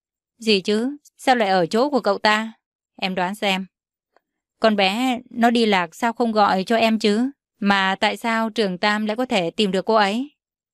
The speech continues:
Nói đến đây thì Thẩm Linh đã hiểu ra được chút vấn đề. Tiểu Lộ có thể gọi cho cô để cô tới đón, nhưng mà cô bé không làm như vậy, mà lại đi gọi điện cho Trường Tam tới đón. Chuyện này không lẽ...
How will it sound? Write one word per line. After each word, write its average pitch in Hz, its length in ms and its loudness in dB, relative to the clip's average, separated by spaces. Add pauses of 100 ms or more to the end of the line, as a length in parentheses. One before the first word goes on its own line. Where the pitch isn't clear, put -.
(680)
Nói 214 180 2
đến 240 160 2
đây 220 200 2
thì 185 140 -2
Thẩm 165 220 -2
Linh 202 280 0
đã 208 220 0
hiểu 233 340 6
ra 202 300 0
được 185 220 -4
chút 254 200 -2
vấn 190 200 0
đề. 175 240 2 (560)
Tiểu 196 160 4
Lộ 294 160 0
có - 120 -2
thể 185 180 0
gọi 180 320 0
cho 220 180 0
cô 202 360 2 (280)
để 185 360 2
cô 214 160 -4
tới 190 160 -2
đón, 185 340 -2 (360)
nhưng 254 160 2
mà 220 100 -4
cô 240 160 -4
bé 220 240 -4
không 254 240 -4
làm 180 180 -2
như 226 160 -2
vậy, 185 320 -2 (380)
mà 214 140 4
lại 190 200 0
đi 233 120 -2
gọi 202 200 0
điện 190 220 -2
cho 226 120 -2
Trường 175 260 -2
Tam 202 260 -2
tới 190 160 -4
đón. 202 420 -2
Chuyện 190 200 -2
này 170 260 -2
không 220 200 -4
lẽ... 196 180 -4